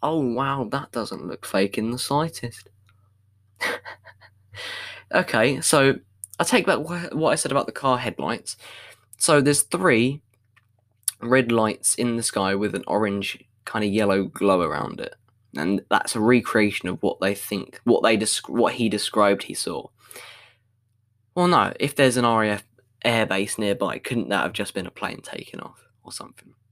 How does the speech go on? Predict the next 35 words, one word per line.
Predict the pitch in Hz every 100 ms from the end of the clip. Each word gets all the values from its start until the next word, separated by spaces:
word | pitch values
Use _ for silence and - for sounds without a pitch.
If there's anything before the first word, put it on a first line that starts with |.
| _ - - -
You | 120
know, | 113
'cause | 139 147
it, | - -
it | 135 - 143
was | 139
like, | 151 - -
what, | 165 -
what, | 101 127 131
what | 117
was | 95 98
it, |
like, | 80 90
the |
middle | 104 127
of | 135
the | 127
night | 139 147
or | 107 113
early | 120 127
in |
the | 127
morning? | 131 135 139 139 120 - _ _ _ _ _ _ _
Let | 123
me | 104
have | 95
a | 80
look. | - - - - _
Uh, | - 117 113 113 113 107
it | 123 107
was, | 110 110 107 104 101 - - - _ _ - _ _ _ _ _ _ _ _ _ _ _ _ _ - - _ _ _ _ _ _ _ _ _ _
it | 127
was | 135
in | 180
December. | 151 - - 139 117 110 98 98 98